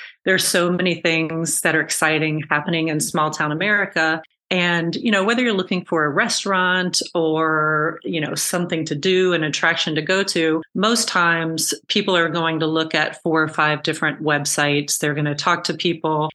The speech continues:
And so even though we've got review websites like Yelp and TripAdvisor and those kinds of things to provide local context, I think a lot of times those reviews can be emotionally charged and just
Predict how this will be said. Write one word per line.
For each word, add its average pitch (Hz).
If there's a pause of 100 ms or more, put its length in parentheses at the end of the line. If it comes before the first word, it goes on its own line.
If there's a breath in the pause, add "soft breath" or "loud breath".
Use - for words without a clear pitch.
(120)
And 190
so 180
even 240
though 240
we've 214
got 175
review 160
websites 151
like 147
Yelp 165
and 147
TripAdvisor 160
and 156
those 175
kinds 160
of 151
things 156
to -
provide 151
local 156
context, 170 (140)
I 208
think -
a 208
lot 226
of 233
times 170
those 160
reviews 160
can 160
be 156
emotionally 160
charged 160
and 165
just 165